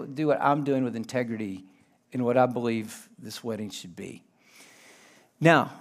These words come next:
I'm great with starting right here. And if you can see this the way God sees it as a sin against him, you repent of that, if you'll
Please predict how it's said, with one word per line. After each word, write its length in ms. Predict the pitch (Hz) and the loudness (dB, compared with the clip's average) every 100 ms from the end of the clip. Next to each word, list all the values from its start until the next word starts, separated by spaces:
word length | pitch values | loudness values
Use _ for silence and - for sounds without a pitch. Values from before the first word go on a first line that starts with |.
| - - _ _ - | -20 -20 _ _ -4
I'm 260 | - 208 147 | 4 4 6
great 300 | 170 175 147 | 8 8 6
with 100 | 131 | 0
starting 460 | - 143 139 117 | 4 6 6 4
right 240 | 123 135 127 | 0 -2 -2
here. 400 | 127 107 - - _ _ _ _ _ _ - | -4 -4 -6 -14 _ _ _ _ _ _ -4
And 640 | 127 123 120 117 113 - - | 0 2 2 0 0 -4 -10
if 180 | - 170 | -6 -4
you 100 | 180 | -2
can 180 | 151 | -2
see 300 | - - 180 | 0 2 2
this 240 | 165 156 - | 4 4 4
the 100 | 139 | 0
way 140 | 127 | -2
God 320 | 117 156 156 | 2 2 2
sees 320 | 156 156 151 143 | 0 -4 -2 2
it 340 | 139 127 - | 2 2 -4
as 460 | 117 113 110 113 - | -6 -6 -6 -10 -12
a 80 | - | -10
sin 300 | - 160 160 | -4 -2 -2
against 340 | 147 139 143 | -2 -4 -4
him, 320 | 139 135 127 | -2 -2 -2
you 100 | - | -6
repent 420 | - - 151 151 139 | -14 -8 -6 -4 -2
of 60 | |
that, 480 | 139 135 131 - _ _ | 0 0 -2 -6 _ _
if 140 | - | -8
you'll 260 | 120 107 | -6 -6